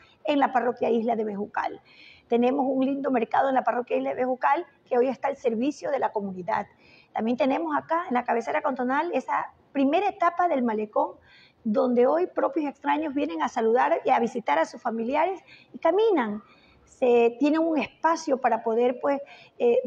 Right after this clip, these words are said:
eh, hacer recreación con su familia, con sus hijos, y de hecho, pues, también hasta para hacer ejercicio, que eso también hemos visto durante todas las tardes cómo caminan nuestros ciudadanos en ese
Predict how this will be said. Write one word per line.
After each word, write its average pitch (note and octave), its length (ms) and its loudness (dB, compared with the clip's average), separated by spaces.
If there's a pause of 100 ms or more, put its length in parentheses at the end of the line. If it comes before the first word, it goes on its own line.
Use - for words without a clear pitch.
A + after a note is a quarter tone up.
(260)
eh, A#3 360 0
hacer D4+ 240 0
recreación C#4 420 -2
con B3 160 0
su A#3 140 -6
familia, D4+ 560 0 (340)
con A#3 140 0
sus A3 260 -6
hijos, D#4 460 0 (300)
y B3+ 100 0
de B3+ 160 4
hecho, D#4+ 260 -2
pues, D4 180 -4
también C#4 420 -2
hasta A#3+ 400 -4
para A#3 340 2
hacer C#4 380 -4
ejercicio, D#4+ 640 0
que B3 120 0
eso C#4 300 -2 (220)
también C4+ 500 2 (420)
hemos B3 260 2
visto C4 320 0
durante A3+ 360 2
todas C4+ 320 2
las A#3 200 -8
tardes C4+ 360 0
cómo C4 360 -2
caminan C4+ 540 2 (380)
nuestros A#3 380 -2
ciudadanos B3 720 0 (280)
en A#3 160 0
ese A3 460 0